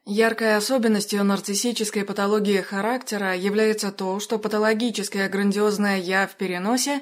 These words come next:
используется для одной очевидной цели – чтобы избежать проявлений диссоциированных, вытесненных или спроецированных аспектов «я»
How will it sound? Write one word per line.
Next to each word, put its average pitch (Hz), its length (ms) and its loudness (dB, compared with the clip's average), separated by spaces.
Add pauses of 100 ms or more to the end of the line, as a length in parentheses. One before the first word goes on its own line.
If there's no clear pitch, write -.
используется 269 840 -2
для 208 240 2
одной 208 320 0
очевидной 202 540 0
цели – 190 480 -4 (220)
чтобы 208 380 4
избежать 208 540 4
проявлений 208 640 4
диссоциированных, 214 1000 0
вытесненных 196 640 -2 (320)
или 226 240 2
спроецированных 220 840 0
аспектов 208 640 -2
«я» 208 420 2